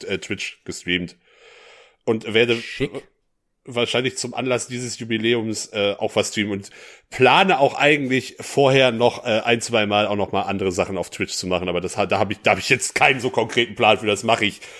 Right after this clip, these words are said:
Speaker 1: eher ein bisschen nach Lust und, äh, Laune, wie ich gerade auch Zeit habe.
Speaker 2: Nach Lust und Fasson,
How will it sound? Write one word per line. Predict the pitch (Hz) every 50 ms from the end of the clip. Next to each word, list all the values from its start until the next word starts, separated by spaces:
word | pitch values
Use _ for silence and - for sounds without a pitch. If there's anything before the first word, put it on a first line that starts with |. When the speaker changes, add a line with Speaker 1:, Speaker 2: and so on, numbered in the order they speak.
| - - - - -
Speaker 1:
eher | 160 151 135
ein | 131 117
bisschen | 123 135 - 131 123 110
nach | 104 101
Lust | 117 117 123 120 - - - -
und, | 117 104 107 101 98 - - 107
äh, | 98 98 95 92 90 87 - - _
Laune, | - 104 95 98 98 95 92 85 78 - -
wie | 101
ich | 90 - -
gerade | - 92 90 90 90 -
auch | 80 -
Zeit | - - 92 85 87 90
habe. | 85 85 82 80 78 - - _ _ _ - - -
Speaker 2:
Nach | 90 98 92 -
Lust | 98 113 117 - -
und | 127 113 107
Fasson, | - - 107 - - - - 117 117 120 117 107 95 85 78 76 76 78